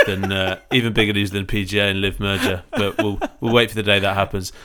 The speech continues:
Uh, final question from Mister Giles, and he says, "My question is, what the fuck?" And I guess that sums everything up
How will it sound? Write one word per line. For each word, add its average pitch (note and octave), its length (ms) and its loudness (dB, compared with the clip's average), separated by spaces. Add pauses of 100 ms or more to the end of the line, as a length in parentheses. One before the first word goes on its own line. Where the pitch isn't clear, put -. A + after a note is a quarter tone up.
(120)
Uh, B2 160 4
final D#3 340 6
question B2 540 2
from A2 460 0 (100)
Mister B2 320 -2
Giles, G2 580 -2 (300)
and G2+ 80 -4
he G#2 80 0
says, G2+ 320 -2
"My A#2+ 160 4
question G2+ 400 -2
is, F#2 320 -6
what - 460 2
the G2 280 0
fuck?" - 460 -8 (140)
And G#2 80 0
I G#2+ 60 4
guess G#2+ 240 0
that - 180 -4
sums F#2 280 -4
everything F2+ 300 -6
up F2 60 -6